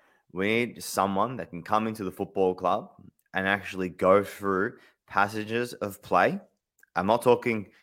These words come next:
in the contest, 'cause we know that we're dominant in that area, but we need to know and understand that when that's not on, how we can maneuver the ball from D fifty or when it's on the wing, et cetera, and, and the way to go about it. 'Cause we don't have it at the moment.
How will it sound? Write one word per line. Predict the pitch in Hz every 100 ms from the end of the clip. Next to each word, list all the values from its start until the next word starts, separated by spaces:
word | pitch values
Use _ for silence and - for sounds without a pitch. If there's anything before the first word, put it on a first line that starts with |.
| _
in | 104
the | 110
contest, | 104 95 92 107 135 - - _ _ _ _
'cause | 87
we | 76 92
know | 98 120
that | 113
we're | 101
dominant | 95 104 101 95
in | 92
that | 92
area, | 90 92 104 107
but | 90
we | 90
need | 101 113
to | 104
know | 104 104
and | 101
understand | 92 - 107 101 95
that |
when | 90 92
that's | 98 113
not | 117 110
on, | 95 107 110 - - - _
how | - 107
we | 120
can | 120 104
maneuver | 101 107 107 104 -
the | 87
ball | 76 98 143 214 _ _ _ _ _ _ -
from | 90
D | 85 113
fifty | 110 104 - 104
or | 98 90
when | 87 101
it's | 98
on | 101 92
the |
wing, | 82 101 98 98 90
et | -
cetera, | 104 101 104 92
and, | 90 -
and | 92 90 73
the | 95
way | 87 98 98 95
to | 90
go | 90
about | 82 85 80
it. | 76 - _ _ _ _ _ _ _ _ -
'Cause | 95 82
we | 120
don't | 127
have | 110 113
it |
at | 101
the |
moment. | 85 73 69